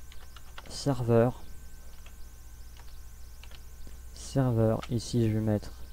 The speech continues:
hop, on va mettre C, qui est le rouge clair. Euh, vous n'avez pas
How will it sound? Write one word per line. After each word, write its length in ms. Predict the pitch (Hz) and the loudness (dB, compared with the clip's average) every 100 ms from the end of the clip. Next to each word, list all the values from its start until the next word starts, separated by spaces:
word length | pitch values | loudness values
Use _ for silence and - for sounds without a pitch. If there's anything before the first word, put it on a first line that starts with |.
| - - - - - - - - - - - - - - - - - - - - - | -10 -12 -12 -10 -10 -8 -8 -10 -10 -10 -12 -10 -10 -10 -10 -10 -12 -12 -10 -4 4
hop, 180 | 156 156 - - - - - - - | 4 4 -4 -8 -10 -12 -12 -12 -6
on 60 | 120 | 2
va 120 | 113 | 6
mettre 340 | 113 113 - | 8 8 8
C, 380 | 117 - 135 160 - - - | 6 8 8 8 4 -8 -10
qui 160 | - - | -2 6
est 20 | |
le 100 | 110 | 8
rouge 220 | 110 107 | 6 4
clair. 260 | - 127 156 - - - - - - - - - - - - - - | 6 6 6 0 -12 -14 -12 -10 -8 -8 -10 -14 -14 -12 -12 -8 0
Euh, 260 | 117 113 | 6 8
vous 380 | 117 113 185 190 - - - - - - - - - - - - - - - - - - - - - | 8 6 6 4 0 -10 -10 -10 -10 -10 -10 -12 -12 -10 -8 -8 -8 -8 -10 -10 -10 -10 -10 -12 -8
n'avez 880 | 123 120 131 131 131 123 113 120 117 - - - - - - - - | 0 4 6 8 10 10 8 6 6 0 -10 -10 -10 -8 -6 -6 2
pas 220 | - 117 | 8 8